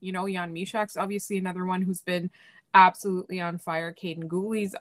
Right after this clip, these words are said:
having a great, I guess, start to his hockey career or his professional hockey career.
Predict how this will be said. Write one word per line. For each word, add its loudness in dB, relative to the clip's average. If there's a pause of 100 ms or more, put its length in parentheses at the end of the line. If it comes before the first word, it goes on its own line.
(160)
having 2
a 0
great, 2 (240)
I 2
guess, 0
start 2
to 2
his 0
hockey 0
career 0
or 4
his 0
professional 0
hockey 2
career. -2